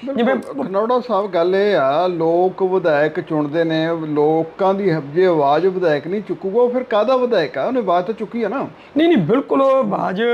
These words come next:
Speaker 2: ਚੁੱਕੀ ਆਪਣੀ ਸਰਕਾਰ ਦੇ ਖਿਲਾਫ। ਸਾਡੀ ਤਾਂ ਕਾਂਗਰਸ ਪਾਰਟੀ ਨੇ ਬੜਾ ਰੌਲਾ ਪਾਇਆ, ਸਾਡੀ ਤਾਂ ਸੁਣੀ ਨਹੀਂ ਗਈ।
Speaker 1: ਹੂੰ।
Speaker 2: ਪਰ ਜੇ ਉਹਨਾਂ ਦੇ ਆਪਣੇ ਐਮ ਐਲ ਏ ਨੇ,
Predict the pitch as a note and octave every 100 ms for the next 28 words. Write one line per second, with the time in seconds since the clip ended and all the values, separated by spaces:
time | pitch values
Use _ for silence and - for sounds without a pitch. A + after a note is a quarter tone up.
0 | A#3+ G#3+ G3 - B3+ A#3 A#3+ G#3+ F#3+ E3
1 | F#3+ F#3 F#3+ G3+ G3 A#3+ - - - -
2 | - F3 A#3 B3+ A3 - - - - -
3 | F3 G#3 B3 D#3+ B3 A3 C4+ C4 B3+ -
4 | - - A#3 B3+ C#4 B3+ A3 G3+ F#3 D#3+
5 | - - - _ - G3 B3 F#3 F3+ B3+
6 | C#4 C#4 C4+ C4+ C4 - D#3+ E3 - A3
7 | C#4 C#4+ D4 C#4+ G3+ G3 C#4+ C4+ A3 A3+
8 | G#3 F#3+